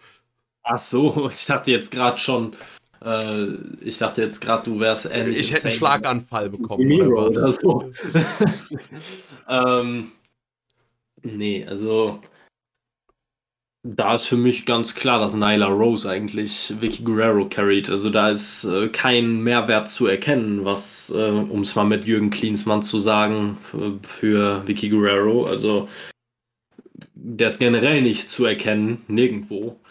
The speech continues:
Speaker 1: Ähm, deswegen, also mir hat Britt Baker hier voll aus der Seele gesprochen.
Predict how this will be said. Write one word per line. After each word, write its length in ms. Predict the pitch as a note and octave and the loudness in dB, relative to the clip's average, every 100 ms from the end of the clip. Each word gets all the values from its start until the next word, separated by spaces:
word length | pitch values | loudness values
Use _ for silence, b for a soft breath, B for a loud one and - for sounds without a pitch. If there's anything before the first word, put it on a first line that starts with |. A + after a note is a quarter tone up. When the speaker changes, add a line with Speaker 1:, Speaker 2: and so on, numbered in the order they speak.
| b _ _ | b _ _
Speaker 1:
Ähm, 500 | A2 G#2 G2+ G2+ G#2+ - _ _ _ _ _ _ - - - | -8 -6 -4 -6 -8 -16 _ _ _ _ _ _ -20 -20 -6
deswegen, 480 | B2 - C3 B2+ | -6 0 0 2
also 160 | A2 G#2 | 2 0
mir 320 | A2 B2 A#2 | 0 0 0
hat 300 | C#3 C#3 - | 0 -4 -8
Britt 240 | - A#2+ - | -2 -2 2
Baker 280 | A2 A2+ A2+ | 0 2 0
hier 180 | A2 | -2
voll 480 | G#2+ - - A2+ G#2 | -4 -6 0 0 0
aus 300 | - A2+ A2 | -4 -6 -4
der 100 | A#2 | -4
Seele 300 | G2+ A2 G2+ | 0 2 2
gesprochen. 580 | G2 - - G2+ G2+ F#2+ | 0 -4 -4 -4 -4 -8